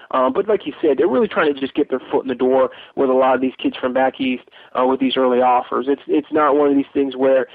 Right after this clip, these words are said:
um, you know, they, they feel like, "Oh, yeah, you know, we really want this kid, and, and, and if we can get him to commit tomorrow, then we're gonna go on him and commit tomorrow." They know that those kids are gonna wait. They know those kids, you know,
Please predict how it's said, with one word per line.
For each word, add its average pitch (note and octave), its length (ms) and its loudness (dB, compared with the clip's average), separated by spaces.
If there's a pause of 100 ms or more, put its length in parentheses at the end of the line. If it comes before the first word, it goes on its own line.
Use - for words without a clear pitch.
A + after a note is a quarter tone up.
(200)
um, B2 540 -2 (120)
you C3+ 140 -4
know, B2+ 140 2
they, C3 220 0
they C3+ 120 -6
feel C3+ 240 0
like, C3 160 0
"Oh, C#3 140 2
yeah, C#3 180 2
you C3 140 -2
know, C3 80 0
we C#3+ 140 -2
really D#3+ 180 2
want C3+ 180 0
this C3 160 -4
kid, C3+ 220 -2
and, B2+ 160 -8
and, C3+ 260 -4
and C3+ 100 -4
if C3 120 -8
we D3+ 80 2
can C#3 100 -4
get C#3 80 2
him C3+ 100 -4
to B2+ 60 -18
commit C3 320 -2
tomorrow, C3+ 400 0
then B2+ 200 -2
we're C3 100 0
gonna C3 160 -2
go C3 160 0
on C3 120 2
him B2+ 120 -2
and C3 100 -6
commit C3 260 -6
tomorrow." B2+ 320 0 (200)
They D#3+ 100 2
know E3 300 2 (220)
that C3 100 -6
those C#3 240 0
kids C#3 200 -2
are C3 60 -2
gonna B2+ 200 0
wait. B2+ 320 0
They C#3+ 60 2
know D3 200 2
those C3+ 240 -4
kids, C3 240 -4 (300)
you C3 80 -4
know, C3 180 0